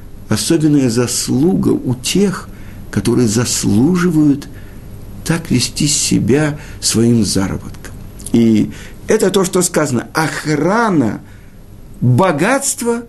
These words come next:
отделение десятины. Ведь на самом деле сказано так.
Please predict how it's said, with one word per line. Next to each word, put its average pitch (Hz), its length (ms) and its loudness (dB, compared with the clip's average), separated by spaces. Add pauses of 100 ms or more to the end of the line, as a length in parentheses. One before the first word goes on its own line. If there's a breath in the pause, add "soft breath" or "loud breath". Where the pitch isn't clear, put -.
(520)
отделение 117 800 2 (260)
десятины. - 460 -6 (500 loud breath)
Ведь 120 140 0
на 120 100 2
самом 147 320 2
деле 98 320 0 (640 loud breath)
сказано 139 480 0
так. - 240 -4